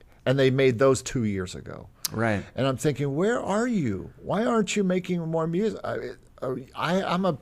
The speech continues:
Speaker 1: buyer. I'm going to <laughs> listen to your stuff and give you money for <laughs> putting that out.
Speaker 2: Yeah, well, that's, it's, you know, hopefully they're not struggling with, like, writer's block and stuff, 'cause, I mean, th-, those things are real. Uh, that happens,
Speaker 1: Maybe.
Speaker 2: you know, and, like, people get in a rut.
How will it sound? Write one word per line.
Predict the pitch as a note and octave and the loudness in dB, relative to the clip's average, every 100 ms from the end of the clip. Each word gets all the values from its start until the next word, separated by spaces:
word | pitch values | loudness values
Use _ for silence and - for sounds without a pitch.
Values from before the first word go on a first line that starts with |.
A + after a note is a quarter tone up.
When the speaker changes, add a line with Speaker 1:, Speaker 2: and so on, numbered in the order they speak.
| - - | -10 -2
Speaker 1:
buyer. | B2+ F#3 A3 F#3 A2+ - | 0 2 6 6 4 0
I'm | A2 D3+ | -2 2
going | F#3+ G#3 - | 4 4 2
to | - D#3+ | 0 4
<laughs> | |
listen | D3+ F#3 G#3+ F#3 | 4 4 2 0
to | |
your | D#3+ D3 | 2 2
stuff | - F#3 F3 - | 0 2 2 0
and | C3+ C3 | -4 -2
give | F3 | -2
you | F3 D#3 | -2 -2
money | E3 F3 C3+ | -2 -2 -4
for | - C3+ - - - D3 - - | -6 -6 -6 -8 -10 -12 -18 -20
<laughs> | - - - | -20 -10 0
putting | E3+ D3+ | 2 2
that | B2+ C3+ | 2 2
out. | F#3+ - - - - - - - | 2 0 -2 -8 -20 -20 -18 -12
Speaker 2:
Yeah, | G#2+ G#2+ A#2 G#2+ | -2 2 4 4
well, | B2+ | 4
that's, | D#3+ F3+ | 2 0
it's, | G3+ E3+ - - | 0 0 -2 -2
you | C#3+ | 0
know, | D3+ D#3 | 2 4
hopefully | D#3+ D#3+ F#3 D3+ | 4 2 2 4
they're | C3 | 4
not | B2 A2+ - | 4 4 2
struggling | - A#2 A2 A2+ G#2+ | 2 2 4 2 2
with, | G2+ G2 | 0 2
like, | F#2+ | 2
writer's | F#2+ F#2+ G#2 - | 4 2 2 0
block | G2+ G2+ | 0 0
and | - | -2
stuff, | A2+ - | -4 -2
'cause, | G2 | 2
I | G#2+ A2 | 4 4
mean, | A#2 | 2
th-, | A#2+ | 2
those | C3 B2 | 0 0
things | B2 G2+ | -2 -2
are | |
real. | F2+ F2 F#2 - - - - - - - | -2 0 -2 -4 -14 -20 -20 -20 -20 -4
Uh, | G#2 | -2
that | G2 G#2+ | 0 2
happens, | G#2 G2 A2+ A2 G#2+ G#2+ | 4 4 2 2 0 -2
Speaker 1:
Maybe. | F#2 F#2+ | -2 0
Speaker 2:
you | A2 | 2
know, | A2 A#2 | 4 4
and, | A2+ G#2+ | 4 2
like, | G2+ | 0
people | - B2 A2 | -2 -2 0
get | A2 | 0
in | F2+ | 0
a | F#2 | 0
rut. | F2+ G2+ | 0 0